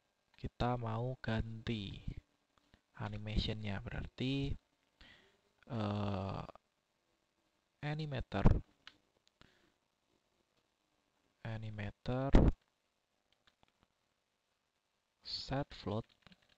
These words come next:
animator titik set float. Kita kan mau ngesetting si floatnya. Kita kasih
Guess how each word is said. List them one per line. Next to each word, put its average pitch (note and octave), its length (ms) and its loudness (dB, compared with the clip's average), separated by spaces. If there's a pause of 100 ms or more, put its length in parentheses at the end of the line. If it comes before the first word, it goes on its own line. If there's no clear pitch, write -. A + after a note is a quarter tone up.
(320)
animator G#2 560 -4
titik - 320 -4
set - 320 2
float. G#2+ 320 -2 (2250)
Kita - 160 -4
kan C3 240 -6
mau A#2 320 -4
ngesetting A#2+ 400 -2
si A#2 160 4
floatnya. - 480 -6 (1120)
Kita - 480 -4
kasih B2 720 -4